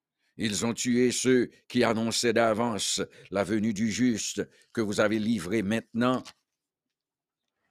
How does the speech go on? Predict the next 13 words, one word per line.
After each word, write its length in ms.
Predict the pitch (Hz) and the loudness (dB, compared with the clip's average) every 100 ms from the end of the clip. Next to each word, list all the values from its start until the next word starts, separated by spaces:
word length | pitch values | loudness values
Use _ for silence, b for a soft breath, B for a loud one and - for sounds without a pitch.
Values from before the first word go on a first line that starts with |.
| _ | _
et 100 | 120 | -6
dont 200 | 90 135 | -2 -2
vous 240 | 123 110 117 | -2 -4 -2
avez 300 | 110 117 110 | 0 0 -4
été 180 | 110 | -4
les 140 | 113 104 | -2 -4
meurtriers. 840 | 82 113 101 - 110 98 98 - _ _ _ b b b b | -2 -4 -4 -8 -6 -4 -4 -6 _ _ _ b b b b
Vous 280 | - 135 143 | -2 0 0
qui 200 | - 143 | 2 2
avez 160 | 131 | 4
reçu 480 | 123 127 127 - 139 | 4 4 0 -2 -2
la 140 | 131 117 | 0 0
loi 440 | 104 120 120 - | 0 2 0 0